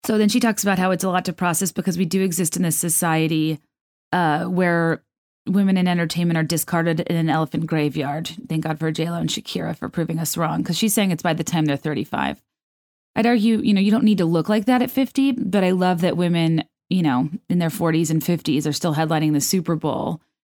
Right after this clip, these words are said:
and still, you know, we're not favoring the person who's brand new or who's, you know, Billie Eilish's age. J Lo's been around for, like, twenty plus years. She's fifty, and, like, I don't know if, uh, what it would be like if she didn't look like that.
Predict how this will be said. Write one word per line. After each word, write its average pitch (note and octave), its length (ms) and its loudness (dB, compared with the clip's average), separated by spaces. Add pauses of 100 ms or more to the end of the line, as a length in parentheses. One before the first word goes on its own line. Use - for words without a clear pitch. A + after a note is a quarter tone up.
(200)
and D#3+ 300 2
still, D#3 640 0 (240)
you F3+ 160 0
know, C3+ 220 0 (160)
we're F3 280 -2
not F3+ 300 0
favoring E3+ 520 0
the D#3+ 60 0
person E3 360 0
who's D#3 200 0
brand D#3+ 380 0
new D#3 400 2
or C#3+ 180 0
who's, D#3+ 500 -2
you E3 300 -2
know, C3 220 2
Billie D#3 300 0
Eilish's C#3+ 560 0
age. D#3 440 0 (580)
J F#3 180 2
Lo's D#3+ 200 0
been E3 140 0
around D#3 300 2
for, D#3 120 -2
like, D3+ 200 -2
twenty E3+ 320 -2
plus D#3 320 -2
years. D#3 440 0
She's E3 280 -2
fifty, D#3+ 500 0
and, D#3+ 100 2
like, D#3 200 -2 (420)
I G#3+ 120 4
don't G3 180 4
know F#3 400 4
if, F3 240 -2 (340)
uh, B2+ 80 0
what F#3+ 220 2
it E3 80 2
would F#3 160 2
be F#3 100 2
like G3 180 2
if G3 80 2
she - 140 0
didn't F3 380 2
look E3 200 0
like B3+ 220 2
that. C#4+ 340 2